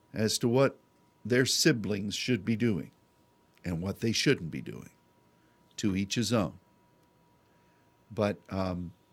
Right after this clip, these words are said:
you know, that's there too. And Jesus didn't rebuke that, <laughs> because you start rebuking that kind of thing,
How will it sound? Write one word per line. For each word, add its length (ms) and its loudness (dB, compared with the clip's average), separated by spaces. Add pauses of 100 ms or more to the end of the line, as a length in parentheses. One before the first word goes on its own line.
(640)
you 180 0
know, 100 2
that's 360 6
there 260 6
too. 480 2 (160)
And 120 -8
Jesus 400 2
didn't 400 0
rebuke 540 2
that, 420 4 (380)
<laughs> 420 -14
because 520 2
you 160 2
start 340 6
rebuking 640 2
that 240 2
kind 180 2
of 100 0
thing, 300 4